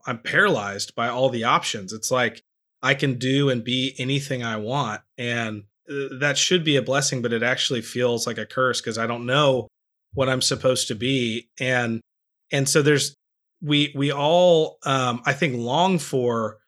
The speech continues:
for roots and depth. And, and I, and I think when our kids fall away from the faith, you know, they're usually falling away from the faith because they don't have, they don't have those roots. You know, the, the cultural,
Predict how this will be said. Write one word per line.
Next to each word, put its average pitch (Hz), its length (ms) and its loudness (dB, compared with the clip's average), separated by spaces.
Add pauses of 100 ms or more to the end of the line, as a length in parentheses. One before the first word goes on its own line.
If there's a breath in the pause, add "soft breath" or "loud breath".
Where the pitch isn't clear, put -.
(400)
for 139 200 0
roots 131 800 0
and 123 220 -4
depth. - 560 -2 (140)
And, 117 500 -2 (420)
and 160 160 4
I, 147 220 2
and 160 100 4
I 165 80 6
think 233 240 0
when 185 140 4
our 143 100 4
kids 185 540 0
fall 165 260 2
away 160 220 4
from 143 180 -4
the 123 100 -2
faith, 117 720 0 (220)
you 151 100 0
know, 143 120 4
they're 151 180 4
usually 226 500 0
falling 165 460 2
away 143 240 2
from 143 200 -2
the 131 100 0
faith 139 460 0 (100)
because 135 640 -2
they 123 120 0
don't 127 440 -4
have, 117 640 -4 (520)
they 127 120 0
don't 143 280 0
have 123 280 -4
those 110 240 -4
roots. 104 560 -8
You 131 80 -4
know, 123 140 -2
the, 135 260 -4
the 123 120 -4
cultural, 147 1000 2